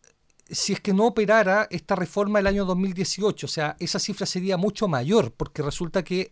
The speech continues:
la reforma del dos mil dieciocho permite que los trabajadores independientes puedan,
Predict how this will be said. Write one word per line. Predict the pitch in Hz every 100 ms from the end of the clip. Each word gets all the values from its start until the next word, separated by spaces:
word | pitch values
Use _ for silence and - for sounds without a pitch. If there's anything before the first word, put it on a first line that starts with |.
| -
la | 156 151 147
reforma | 143 185 196
del | 214
dos | 196
mil | 208
dieciocho | 208 - 208 202 233
permite | 202 160 185 233 170
que | 139
los | 135
trabajadores | - 147 - 156 170 180 - - - - -
independientes | 160 147 139 139 202 226 - 175 - - _ _ - - - - -
puedan, | 185 202 233 233